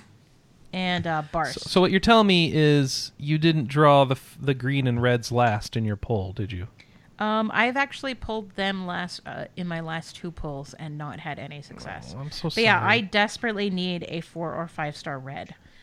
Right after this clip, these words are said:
Speaker 1: I have one, two, three, four, five, six, seven three-star reds.
Speaker 2: I have two five-star reds.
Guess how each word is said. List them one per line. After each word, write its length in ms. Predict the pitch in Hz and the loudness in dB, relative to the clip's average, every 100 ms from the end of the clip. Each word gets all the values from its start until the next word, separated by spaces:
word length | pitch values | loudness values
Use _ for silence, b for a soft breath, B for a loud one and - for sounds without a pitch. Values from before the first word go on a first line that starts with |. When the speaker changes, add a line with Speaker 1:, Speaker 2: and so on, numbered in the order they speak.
| b b - | b b -4
Speaker 1:
I 80 | 196 | 0
have 400 | 220 214 208 185 | 2 2 0 -4
one, 380 | 202 247 311 | 0 0 0
two, 360 | 302 277 247 247 | -4 -4 -4 -4
three, 380 | - - 226 226 | -8 -10 -6 -8
four, 340 | - 185 196 | -6 -6 -4
five, 340 | 196 196 196 190 | -4 -4 -4 -6
six, 280 | 202 190 - | -10 -10 -10
seven 560 | - 247 214 180 180 | -2 0 0 -2 -4
three-star 520 | - 180 180 - 170 151 | -8 -6 -6 -6 -6 -6
reds. 440 | 143 - - - - - | -10 -12 -18 -20 -20 -14
Speaker 2:
I 60 | 143 | -8
have 320 | 165 175 - - | -4 -6 -6 -6
two 200 | 165 185 | -4 -2
five-star 540 | - 147 151 - - | -4 -8 -10 -10 -8
reds. 520 | 131 143 151 - - | -8 -10 -12 -14 -20